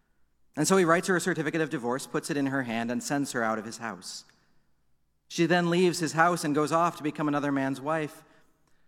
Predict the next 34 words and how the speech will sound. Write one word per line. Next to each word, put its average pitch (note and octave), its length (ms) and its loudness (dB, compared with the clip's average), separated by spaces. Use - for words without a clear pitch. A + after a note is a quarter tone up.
And E3 80 -2
then G3 120 4
suppose G3+ 320 0
the E3+ 80 0
second G#3+ 420 0
man G#2 240 -4
dislikes G#2 480 -6
her, A#2+ 160 -4
writes B2+ 240 -2
her B2 140 0
a G#2 40 -2
bill A2 160 -4
of A2 80 -4
divorce, G#2 400 -6
puts - 280 -8
it - 80 -8
in A2 140 -6
her G#2 160 -6
hand, G#2+ 280 -4
and B2+ 100 -2
sends B2+ 280 -4
her A#2+ 100 -4
out A2 140 -2
of A#2+ 100 -8
his F3+ 200 -8
house. F#2 420 -10
Or A#2+ 140 -6
the A#2+ 100 -10
second B2 320 -6
man A#2 300 -2
who B2 180 -10
married A2 320 -2
her A2 120 -4
dies. G2 560 -10